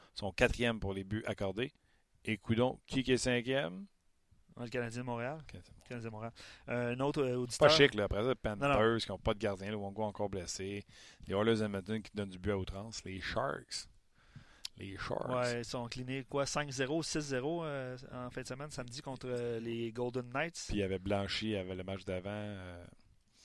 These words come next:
Speaker 2: Il y a Damen, je, euh, je m'excuse, j'ai, j'ai oublié carrément son prénom. Les Flyers, euh, il n'y a pas si longtemps,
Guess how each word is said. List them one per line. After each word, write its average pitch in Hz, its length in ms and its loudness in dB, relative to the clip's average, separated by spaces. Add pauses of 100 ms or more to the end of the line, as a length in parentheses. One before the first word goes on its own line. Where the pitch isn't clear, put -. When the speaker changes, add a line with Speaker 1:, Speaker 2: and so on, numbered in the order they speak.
(640)
Speaker 2:
Il 127 60 2
y - 20 6
a 127 440 4 (280)
Damen, 147 580 4
je, 131 120 -4
euh, 131 360 -2 (100)
je 120 80 -10
m'excuse, 147 340 -4
j'ai, 135 160 2
j'ai 120 80 0
oublié 131 400 0
carrément 135 340 0
son 143 160 0
prénom. 131 460 0 (320)
Les 123 120 0
Flyers, 139 420 6 (120)
euh, 123 240 4
il 117 60 -4
n'y 123 60 -4
a 120 40 -4
pas 151 180 0
si - 180 0
longtemps, 131 320 -2